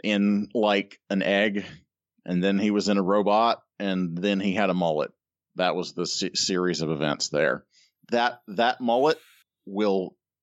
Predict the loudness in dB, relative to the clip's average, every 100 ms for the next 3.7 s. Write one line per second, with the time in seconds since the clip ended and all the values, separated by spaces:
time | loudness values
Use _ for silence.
0 | _ -2 0 0 0 0 0 0 -4 -2
1 | -2 0 -2 -6 -18 -20 _ _ _ -20
2 | -20 -6 0 0 0 -2 -4 -4 -2 -2
3 | -2 -4 -4 -4 -4 -6